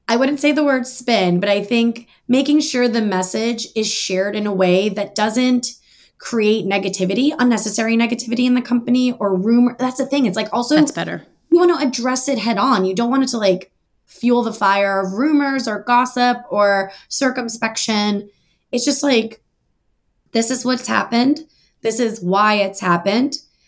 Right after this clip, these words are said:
Speaker 1: This
Speaker 2: Yeah.
Speaker 1: is the opportunity we see in it, because, I mean, I think this is a little bit of a P R moment, but anything that happens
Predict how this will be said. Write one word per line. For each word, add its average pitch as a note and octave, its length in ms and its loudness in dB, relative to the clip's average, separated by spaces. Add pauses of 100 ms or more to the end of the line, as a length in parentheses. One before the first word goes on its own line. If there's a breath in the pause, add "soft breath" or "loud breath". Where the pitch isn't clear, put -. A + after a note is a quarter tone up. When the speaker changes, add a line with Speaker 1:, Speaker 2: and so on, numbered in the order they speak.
(160)
Speaker 1:
This D#4+ 180 2
Speaker 2:
Yeah. E4+ 60 4
Speaker 1:
is C4+ 80 0
the D4+ 100 4
opportunity B3+ 580 0
we F#3 120 2
see F#3 180 -2
in F3 80 4
it, E3+ 160 0
because, F#3+ 220 -4
I G#3 80 0
mean, G#3 440 -2
I A3+ 80 -2
think A3+ 200 0
this A#3+ 140 -2
is A3+ 100 -2
a A3+ 80 0
little A3 200 -2
bit G#3+ 120 -2
of G#3 100 0
a B3 80 4
P A3+ 240 -4
R G#3+ 260 2
moment, G3 600 -2
but G3+ 240 2 (1040)
anything C#4+ 420 4
that G#3+ 100 -2
happens F#3 800 0